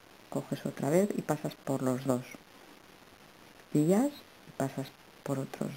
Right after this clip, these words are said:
dos y al final por todos. Y ya está, ya tenemos los cuatro palos. Entonces ahora hacemos el punto enano, pinchando, lo coges por detrás, sacas por lo que te queda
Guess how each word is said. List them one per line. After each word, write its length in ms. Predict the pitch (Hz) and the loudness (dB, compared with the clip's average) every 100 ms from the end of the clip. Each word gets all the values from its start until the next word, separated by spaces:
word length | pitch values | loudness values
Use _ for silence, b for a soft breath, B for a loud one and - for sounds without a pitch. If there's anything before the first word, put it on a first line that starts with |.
| 156 | 4
dos 200 | 208 311 - - - - - - - - - - - - - - - - - - - - 202 | 4 4 -4 -18 -20 -20 -20 -20 -20 -20 -20 -20 -20 -20 -20 -20 -20 -20 -20 -20 -20 -6 -2
y 60 | |
al 80 | 147 | -2
final 440 | - 143 175 254 277 | -2 0 4 4 2
por 160 | - 139 | -4 -4
todos. 320 | - 120 - - - - - - - - B B B B - | 0 -2 -2 -10 -16 -20 -20 -20 -20 -20 B B B B 0
Y 100 | 151 | 2
ya 80 | 135 | 2
está, 260 | 135 214 262 - | 2 0 0 -2
ya 80 | 143 | 2
tenemos 340 | 147 156 160 | 6 6 4
los 180 | 143 143 | 0 2
cuatro 280 | - 151 143 | 2 4 0
palos. 360 | - 131 135 - - B B B | -2 -2 -4 -6 -14 B B B
Entonces 240 | - 139 | -2 2
ahora 160 | 139 143 | 4 4
hacemos 360 | 147 185 214 | 6 6 8
el 80 | 170 | 4
punto 320 | - 147 139 | 6 6 8
enano, 400 | 131 127 131 196 247 - | 6 6 6 4 2 -4
pinchando, 720 | - 135 - 175 226 285 339 370 - - | 0 0 2 6 10 10 8 2 -10 -18
lo 60 | - | -10
coges 300 | - 143 143 | -6 -4 -4
por 240 | - 139 143 | -2 0 2
detrás, 380 | 156 190 277 403 - - - - - - - - - - - - - - - - - - - - - - - | 2 4 4 4 -2 -20 -20 -20 -20 -20 -20 -20 -20 -20 -20 -20 -20 -20 -20 -20 -20 -20 -20 -20 -20 -20 -4
sacas 300 | - - 156 | -4 -2 -4
por 220 | - 190 | -2 -2
lo 100 | 151 | 0
que 100 | 156 | 0
te 120 | - 202 | 2 4
queda 340 | 269 269 | 6 6